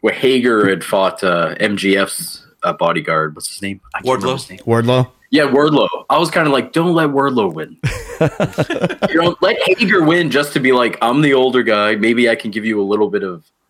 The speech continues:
Speaker 1: you know, like, advice and experience and stuff like that."
Speaker 3: Yeah.
Speaker 1: You know, so, 'cause I'm super typical, uh,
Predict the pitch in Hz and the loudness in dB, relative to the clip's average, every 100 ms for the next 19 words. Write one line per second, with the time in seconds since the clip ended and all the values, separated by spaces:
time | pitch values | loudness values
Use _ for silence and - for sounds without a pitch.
0 | _ _ _ - 113 95 92 90 80 95 | _ _ _ -2 0 2 2 0 0 0
1 | 98 - 87 - - 95 98 98 - 92 | 0 0 -4 -4 -4 0 0 -2 -4 -4
2 | 101 101 95 101 - 120 120 110 110 - | -2 -2 0 -2 -4 -2 2 2 0 -10
3 | - 107 117 117 - 147 139 165 208 - | -2 2 4 2 2 2 4 2 2 -2
4 | - - 160 120 95 113 92 82 80 73 | -6 0 2 2 0 0 -2 -4 -4 -4
5 | - 90 76 | -2 0 0